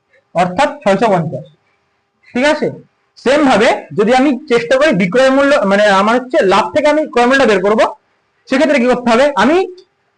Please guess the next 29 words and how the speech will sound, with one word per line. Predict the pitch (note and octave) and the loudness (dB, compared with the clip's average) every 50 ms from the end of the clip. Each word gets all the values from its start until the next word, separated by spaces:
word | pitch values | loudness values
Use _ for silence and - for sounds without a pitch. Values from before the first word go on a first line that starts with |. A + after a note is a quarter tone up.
| _ _ _ _ _ | _ _ _ _ _
প্লাস | A3 A#3+ C4 C#4+ A3 | 0 2 2 2 2
দুইশো | F3+ A3 C4 B3 C#4 | 2 2 2 2 2
হচ্ছে | D4+ D4 D4 - F4+ | 0 -2 0 -4 -4
সামনে | - - C4 A#3 A#3+ C4+ C#4 A#3+ | -2 0 0 0 2 2 2 2
গেছি, | A3 A3 A3 | 2 2 2
তাহলে | A3+ A#3+ B3+ | 2 2 2
আমাকে | C4 C#4 C#4+ D4+ | 2 2 0 0
মাইনাস | B3+ A3+ A3+ A#3+ B3+ | 0 0 0 0 0
দিয়ে | B3+ E4+ - | 0 0 0
পিছনে | C#4 A3+ C#4+ C4 A#3+ | 0 0 2 2 0
আসতে | A#3 A#3 - - G3+ | 0 -2 -2 -2 -2
হবে। | F3 D3+ E3 - | -2 -2 -2 -2
ঠিক | B3+ D4+ | 0 0
আছে, | C#4+ C4+ C4 | 2 0 2
যখনই | F#3 G#3 G#3+ G#3+ B3+ C4 | 0 0 0 0 0 0
আমি | C4+ C#4 D#4 D#4 | 2 0 0 0
সামনে | D4+ A#3 G3 G#3+ A#3+ B3 | 0 0 0 0 0 2
যাব, | C4 C4+ D#4 D#4+ D#4+ - _ _ _ _ | 2 2 2 0 0 -4 _ _ _ _
যতটা | C#3+ G#3 G3+ C4 D4+ | -4 -2 0 0 0
সা-, | - B3+ G#3 | 0 0 0
যেভাবে | F#3 G#3+ A#3+ C4+ D4 | 2 2 2 2 2
সামনে | C#4 B3 A3 A3+ A#3+ | 0 0 0 0 0
যাব | C4 C#4 D#4 D4 B3 | 2 2 2 2 2
তার | C4 A#3+ | 0 0
বিপরীতে | G3 G#3+ G3 A#3 A#3+ A#3 C#4+ | 0 2 2 0 0 2 0
আমাকে | C#4 C#4+ C#4 - | 0 0 0 0
পিছনে | C4+ A3+ C4 A3+ | 0 0 0 0
আসতে | G#3+ G#3+ G#3+ - G#3 | 0 -2 -2 -2 -2
হবে। | F3 D3 C3 | -2 -2 -2